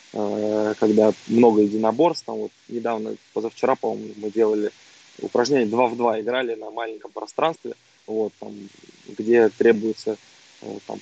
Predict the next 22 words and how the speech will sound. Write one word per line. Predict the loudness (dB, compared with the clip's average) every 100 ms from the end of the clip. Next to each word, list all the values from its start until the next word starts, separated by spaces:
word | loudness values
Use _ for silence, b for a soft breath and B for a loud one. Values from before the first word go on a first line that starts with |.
| -6
и | -2
самоотдача, | 2 4 4 4 2 2 -4
и, | -6 -6 -8 -8 -8 -10 _ _ _
и | -12
выносливость, | -10 -4 -4 -4 -6 -8 -8 -14
и |
скорость, | -14 -4 -4 -4 -10
и |
техника, | -6 -6 -6 -12 -6
вот | -6 -6 _
такие, | -12 -6 -2 0 0 -4 _ _ _
э, | -12 -8 -6 -6 -10 -14 _ _ _ _ _
э, | -14 -10 -4
тренировки | 0 4 4 2 0
и | 0 0 -4 -2
очень | -2 0 0
энергозатратные, | 0 2 2 2 0 -2 -4
но | -2 -2 -2 -6 _ -20 _ -20 -20 -20 -16
нельзя | -8 -2 0 0
сказать, | -2 -4
что | -6 -6
они | -6 -8